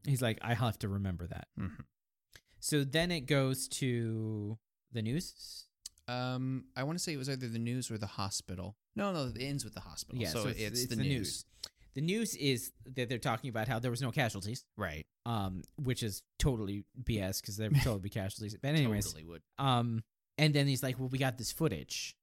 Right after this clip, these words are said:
Speaker 2: Yeah.
Speaker 1: And the footage is of the first time Little Assassin transformed.
Speaker 2: Hmm.
Speaker 1: The first Little Assassin transformed.
Speaker 2: Okay, so it, it, it goes to the hospital, then it goes to this scene, then it goes to the hospital again.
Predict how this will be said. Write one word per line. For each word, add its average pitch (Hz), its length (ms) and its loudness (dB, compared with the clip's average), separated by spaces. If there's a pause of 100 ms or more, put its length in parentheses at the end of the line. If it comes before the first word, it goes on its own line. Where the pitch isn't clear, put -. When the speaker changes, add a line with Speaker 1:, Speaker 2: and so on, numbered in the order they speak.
Speaker 2:
Yeah. 82 240 -4 (160)
Speaker 1:
And 135 120 -2
the 123 60 -4
footage 143 800 2
is 123 360 0
of 110 360 0 (240)
the 120 200 0
first - 580 0
time 110 480 0
Little 113 220 0
Assassin 107 400 -2
transformed. - 560 -8 (180)
Speaker 2:
Hmm. 107 80 -6 (220)
Speaker 1:
The 110 60 -4
first 139 300 0
Little 107 200 -2
Assassin 95 440 -6
transformed. - 460 -14 (320)
Speaker 2:
Okay, 120 220 -2
so 113 200 -2
it, 110 100 -6
it, 120 300 -8
it 127 40 -6
goes 131 220 -2
to 139 80 -4
the 123 40 -4
hospital, 120 380 -2
then 110 180 -2
it 131 80 -2
goes 110 160 -2
to 107 60 -6
this 101 160 -6
scene, 98 220 -4
then 113 120 0
it 113 60 0
goes 101 160 -2
to - 60 -4
the 101 40 -2
hospital 92 360 -6
again. 90 280 -8